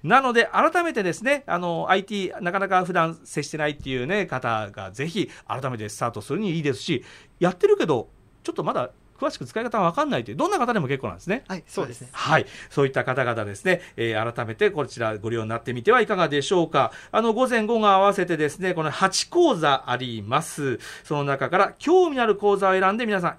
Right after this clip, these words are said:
Speaker 1: んいくつでも参加していただくことができるということです。参加費用無料となっておりますのでね、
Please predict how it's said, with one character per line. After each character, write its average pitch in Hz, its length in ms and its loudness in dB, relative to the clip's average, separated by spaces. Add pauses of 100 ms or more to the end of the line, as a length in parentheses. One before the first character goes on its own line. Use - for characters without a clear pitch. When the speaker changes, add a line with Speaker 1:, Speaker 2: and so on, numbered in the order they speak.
Speaker 1:
ん 302 40 -2
い 381 120 2
く 370 160 6
つ 277 240 -8
で 370 100 2
も 381 140 4
参 160 260 0
加 131 140 -2
し - 60 -14
て 135 100 -6
い 120 100 -6
た 123 80 -8
だ 113 140 -4
く - 20 -16
こ 214 100 -8
と 294 120 -2
が 269 120 2 (220)
で 127 140 0
き 123 120 -8
る 110 120 -4
と 180 260 0
い 123 100 -10 (140)
う 107 80 -8
こ 110 200 -10
と 101 340 -8
で 143 100 -2
す。 135 320 -6 (360)
参 113 240 -12
加 110 80 -8
費 - 160 -12
用 90 200 -10
無 135 160 0
料 247 240 4
と 202 260 -6
な 117 120 -10
っ - 20 -20
て - 220 -12
お 98 80 -16
り 90 120 -16
ま 92 120 -16
す - 140 -18
の 82 100 -20
で 101 100 -16
ね、 214 220 -2